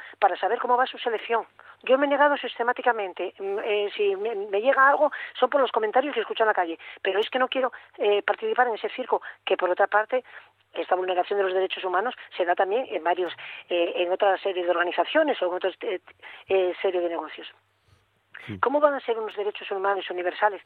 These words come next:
Speaker 1: si, por ejemplo, a mí algo que me llamó la atención y que he leído en prensa es que s-, querían sacar una camiseta donde ponía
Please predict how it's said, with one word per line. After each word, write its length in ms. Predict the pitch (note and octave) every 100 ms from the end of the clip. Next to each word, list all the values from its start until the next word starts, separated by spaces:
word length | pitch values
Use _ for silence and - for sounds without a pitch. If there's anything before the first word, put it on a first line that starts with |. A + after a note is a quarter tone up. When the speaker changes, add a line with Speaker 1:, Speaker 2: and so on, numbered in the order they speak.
| - -
Speaker 1:
si, 60 | F#3+
por 160 | F#3+
ejemplo, 400 | F3 - A#3+ G#3+
a 60 | F#3
mí 160 | G#3+ G#3+
algo 300 | F#3+ F#3+ - - -
que 100 | F3+
me 100 | F3
llamó 200 | E3+ F#3+
la 60 | G#3
atención 500 | F#3+ E3+ G3+ G#3 F3 -
y 100 | F3+
que 120 | F#3 G#3
he 20 |
leído 280 | G#3 G3 F3+
en 100 | E3
prensa 380 | G#3+ G#3 F#3 - - - -
es 160 | A#3+ -
que 100 | F#3
s-, 160 | - -
querían 280 | G3+ G3 A#3
sacar 260 | A#3 A3 G#3
una 140 | G#3
camiseta 600 | G#3 G3 - A3 F#3 E3 - - - -
donde 220 | G3 F#3+
ponía 420 | F#3 G3+ G#3